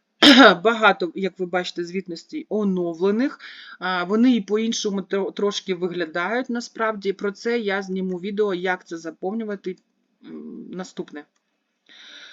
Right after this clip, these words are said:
Е-резидент. Нова можливість робити бізнес в Україні.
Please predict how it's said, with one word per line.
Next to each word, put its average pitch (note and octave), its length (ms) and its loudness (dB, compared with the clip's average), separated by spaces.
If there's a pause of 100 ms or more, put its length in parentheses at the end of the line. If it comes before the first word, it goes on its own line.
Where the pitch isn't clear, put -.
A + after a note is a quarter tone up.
(340)
Е-резидент. A3+ 840 2
Нова G3 280 0
можливість G3+ 580 -4
робити F#3 400 -2
бізнес A#3 440 -6
в F#3+ 180 -6
Україні. F#3+ 540 -2